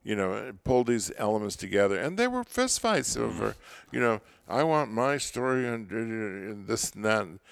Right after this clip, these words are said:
Speaker 1: real struggles, you know,
Speaker 2: Mm-hmm.
Speaker 1: like, am-, amazing warfare, you know what I mean? It
Speaker 2: Mm-hmm.
Speaker 1: was like to go in and to go to the office was combat.
Speaker 2: Wow.
Speaker 1: And, um, so finally,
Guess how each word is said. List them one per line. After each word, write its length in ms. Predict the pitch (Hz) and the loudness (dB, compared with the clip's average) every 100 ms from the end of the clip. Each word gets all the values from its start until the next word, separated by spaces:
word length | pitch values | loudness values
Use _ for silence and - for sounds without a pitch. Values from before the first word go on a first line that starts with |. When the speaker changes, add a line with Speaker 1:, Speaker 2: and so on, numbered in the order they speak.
| - - - | -20 -20 0
Speaker 1:
real 220 | 139 165 | 6 6
struggles, 720 | - - 113 139 - - - | 4 6 4 6 -2 -4 -4
you 100 | 104 | -4
know, 100 | 95 90 | -4 -4
Speaker 2:
Mm-hmm. 120 | - | -2
Speaker 1:
like, 260 | 87 - - | -4 -6 -10
am-, 220 | 104 104 - | -12 -12 -12
amazing 840 | 104 101 113 143 123 101 90 90 | -8 2 4 4 0 -6 -8 -10
warfare, 680 | 92 104 160 - 78 - 64 - | 0 4 4 4 -2 -2 -6 -8
you 120 | 87 | -4
know 80 | 92 | -2
what 40 | 98 | -2
I 20 | |
mean? 80 | 98 | -2
It 40 | |
Speaker 2:
Mm-hmm. 80 | 95 | -2
Speaker 1:
was 160 | 95 | -2
like 220 | 98 92 - - - _ - | 0 0 -4 -20 -20 _ -10
to 100 | 113 | 2
go 280 | 117 117 117 | 6 6 6
in 300 | 117 104 - | 0 -6 -12
and 360 | - 101 87 73 - | -6 -6 -6 -16 -8
to 180 | - 104 | -6 -4
go 260 | 101 104 | 2 4
to 80 | 107 | 4
the 140 | 98 98 | 2 2
office 420 | 104 107 98 92 | 2 0 -6 -4
was 240 | 90 - - - _ | -4 -6 -12 -20 _
combat. 600 | - 135 196 180 - 65 - - - | -2 0 0 0 -2 -2 -10 -16 -12
Speaker 2:
Wow. 360 | - 107 101 - - - - | -8 -6 -6 -10 -20 -20 -6
Speaker 1:
And, 320 | 123 120 113 117 | 2 2 2 2
um, 320 | 107 107 104 - _ _ _ _ _ - - | 4 2 -2 -20 _ _ _ _ _ -18 -12
so 200 | - 139 | 2 4
finally, 760 | 127 135 147 185 156 120 127 | 4 6 6 6 4 2 2